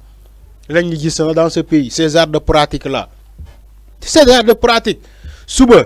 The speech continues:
ñoom dañuy wàcc. Malheureusement, si on continue avec, euh, continuité bu ñuy wax noonu, ñoom dañuy dem ba un moment donné, ça retourne contre eux,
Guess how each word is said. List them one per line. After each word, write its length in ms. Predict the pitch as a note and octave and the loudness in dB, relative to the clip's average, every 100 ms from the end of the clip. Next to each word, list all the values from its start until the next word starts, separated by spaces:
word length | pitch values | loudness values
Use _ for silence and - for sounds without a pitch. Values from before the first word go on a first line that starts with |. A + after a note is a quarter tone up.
| - | 0
ñoom 240 | D#3+ F3 | -4 -2
dañuy 260 | D#3 E3 D#3+ | 0 0 0
wàcc. 380 | D3+ D3 C#3 - - - - - | 2 0 0 -12 -20 -20 -20 -8
Malheureusement, 800 | C#3+ F#3 F#3+ E3 D#3+ D3 B2+ A2+ | 0 2 2 0 0 -2 -4 -6
si 240 | - G3 F3+ | -4 -4 -2
on 160 | F3 | -4
continue 480 | E3 F3 E3 E3+ E3 | -2 -6 -6 -6 -6
avec, 360 | C#3+ C3 C3 - | -2 -2 -2 -4
euh, 440 | G#2 C3+ A2+ G2 G#2 - | -16 -16 -16 -20 -20 -4
continuité 560 | F#3 F3 E3 D#3+ D#3 C#3 | -4 -2 -6 -4 0 0
bu 140 | C#3+ | 0
ñuy 100 | D3 | -2
wax 180 | C3+ A#2+ | -4 -4
noonu, 320 | A#2+ A2+ C#3 - - - - - - - - - - - - - - - - | -10 -10 -12 -16 -20 -20 -20 -20 -20 -20 -20 -20 -20 -20 -20 -20 -20 -20 -12
ñoom 420 | C#3+ F3 F#3+ D#3+ | -4 2 2 2
dañuy 280 | D3 G3 G#3+ | 0 2 2
dem 200 | F3+ F3 | 2 4
ba 100 | G3+ A3 G#3+ | 2 4 6
un 60 | G3 | 6
moment 420 | E3+ E3+ E3+ D#3+ | 6 2 4 4
donné, 280 | D3+ C3+ B2 - - - - | 2 0 -2 -10 -20 -20 -18
ça 240 | - F3 E3 | -4 -2 0
retourne 400 | E3+ E3+ F#3 F3 | -2 -4 -8 -6
contre 420 | F#3+ F3+ D3+ C#3+ | -6 -6 -6 -6
eux, 160 | D3+ | -4